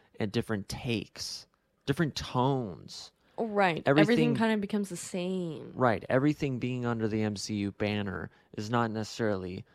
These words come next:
Speaker 1: I don't know, the most interesting or the most intriguing to me. Having a different take. I mean, they did Werewolf by Night,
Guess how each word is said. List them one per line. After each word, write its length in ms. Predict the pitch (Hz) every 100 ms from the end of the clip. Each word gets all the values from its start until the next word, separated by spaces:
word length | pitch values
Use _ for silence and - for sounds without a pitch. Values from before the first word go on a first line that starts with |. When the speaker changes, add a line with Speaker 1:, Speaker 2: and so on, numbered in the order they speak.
| _ _ _ _ _ _ _ _ _ _
Speaker 1:
I 100 | 170
don't 120 | 143
know, 160 | 95 90
the 100 | 117
most 380 | 123 120 - - - _ _ _
interesting 680 | - 113 - 123 - 123 117
or 60 | 110
the 60 |
most 280 | 101 104 104
intriguing 640 | 95 - - 101 110 120 120
to 140 | -
me. 220 | 120 135 - -
Having 260 | 135 143 165
a 40 |
different 460 | 110 117 113 123 104
take. 380 | - 101 107 - - _ -
I 60 | 185
mean, 120 | 196
they 120 | 196 214
did 180 | 226
Werewolf 420 | 151 120 120 110 -
by 140 | 98
Night, 260 | 90 90